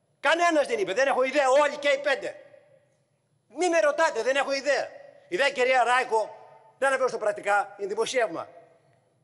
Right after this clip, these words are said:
Τι μας είπε το εκπληκτικό; Αφού έκανε μια δήλωση παρέτησης, όταν τίποτα δεν την προμείνε.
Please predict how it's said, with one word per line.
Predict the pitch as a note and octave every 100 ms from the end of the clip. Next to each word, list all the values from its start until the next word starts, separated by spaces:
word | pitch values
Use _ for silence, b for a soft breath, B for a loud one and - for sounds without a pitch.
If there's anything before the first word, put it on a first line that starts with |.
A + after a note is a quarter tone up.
| _
Τι | - E4
μας | D4 -
είπε | A#3+ A3 G3
το | G3
εκπληκτικό; | F#3 - F3+ F3+ F#3 D#3+ A2+ - _ _ _ _ _ _ _ _ _ _
Αφού | F3+ - C#4
έκανε | C#4+ C4 B3+
μια | B3+
δήλωση | B3 C4+ B3+ -
παρέτησης, | G3+ A3+ A#3 G#3 - - - _ _ _ _
όταν | - G#3 G#3+
τίποτα | - B3+ B3+ B3
δεν | G#3 A#3+
την | A3+ -
προμείνε. | G#3+ A3+ G#3+ B2+